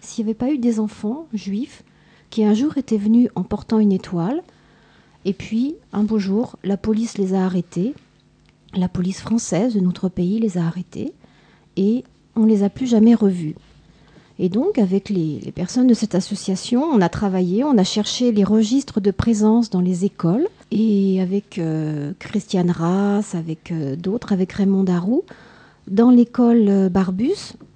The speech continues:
on a retrouvé quatorze enfants. Quatorze enfants qui, qui, comme vous, allaient tous les jours à l'école, travaillaient bien, travaillaient pas très bien, ça dépendait.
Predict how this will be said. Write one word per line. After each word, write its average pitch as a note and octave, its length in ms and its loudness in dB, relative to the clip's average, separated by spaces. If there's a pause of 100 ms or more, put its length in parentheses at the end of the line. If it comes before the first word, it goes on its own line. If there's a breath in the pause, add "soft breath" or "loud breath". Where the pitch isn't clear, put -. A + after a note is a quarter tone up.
(200)
on G#3+ 120 4
a B3+ 60 4
retrouvé C#4 400 -2
quatorze C4+ 440 0
enfants. G#3 360 0 (1400 loud breath)
Quatorze A#3+ 400 2
enfants G#3 440 2 (100)
qui, G3 720 2
qui, F#3+ 160 -8
comme G3 260 4
vous, G3 240 0
allaient A3+ 240 4
tous G3+ 140 -6
les G3 100 -2
jours G3 220 -2
à F#3 80 0
l'école, F3 440 -6
travaillaient E3 440 -2
bien, D#3 320 -6
travaillaient E3+ 400 -4
pas F3+ 160 -4
très - 200 -4
bien, D3+ 220 -2
ça A#3 160 -2
dépendait. F3 520 -6